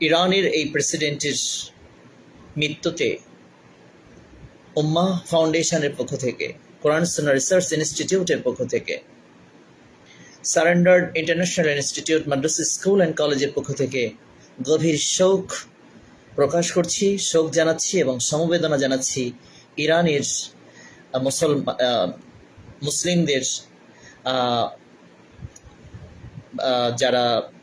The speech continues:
আত্মীয় স্বজন এবং তাদের সকলের উপর। অনেকে অনেক, আহ, কোশ্চেন, আহ, পাঠাচ্ছেন, যেমন খন্দকার ফয়সাল বিন মোস্তফা, তিনি লিখেছেন, "যারা সাহাবীদেরকে কাফির মনে করে তাদেরকে আপনি মুসলিম কিভাবে বলতেছেন, আমি বুঝতে পারছি না।"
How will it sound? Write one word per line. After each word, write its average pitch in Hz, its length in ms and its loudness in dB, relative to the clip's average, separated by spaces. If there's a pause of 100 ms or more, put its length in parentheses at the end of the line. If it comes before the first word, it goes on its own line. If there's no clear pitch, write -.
আত্মীয় 151 340 -4
স্বজন 139 520 0 (160)
এবং 120 340 0
তাদের 113 200 0
সকলের 113 420 -2
উপর। - 200 -2 (3500)
অনেকে 220 340 2
অনেক, 190 420 0
আহ, 147 380 0
কোশ্চেন, 180 420 2 (300)
আহ, 156 160 -4
পাঠাচ্ছেন, 156 580 -2 (1200)
যেমন 175 260 2
খন্দকার 185 380 2
ফয়সাল 180 480 2
বিন 160 160 0
মোস্তফা, - 500 0
তিনি 151 200 -4
লিখেছেন, 156 380 0
"যারা 156 200 2
সাহাবীদেরকে 170 840 0
কাফির 151 340 0
মনে 147 180 2
করে 117 200 2
তাদেরকে 156 340 0
আপনি 147 180 -4
মুসলিম 147 340 -4
কিভাবে 143 300 0
বলতেছেন, 120 420 -2
আমি 117 140 -2
বুঝতে 120 220 -4
পারছি 95 300 -4
না।" - 140 -10